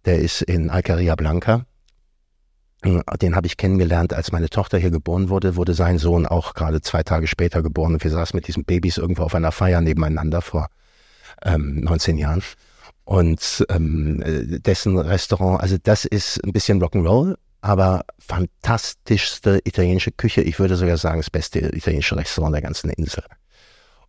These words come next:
Und, ähm, dann gibt's in Casconcos das, ähm, das, äh, Carmel, äh,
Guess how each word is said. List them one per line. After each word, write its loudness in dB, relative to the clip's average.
Und, 2
ähm, -2
dann 4
gibt's -2
in 0
Casconcos -2
das, 2
ähm, 0
das, -2
äh, -10
Carmel, 0
äh, 4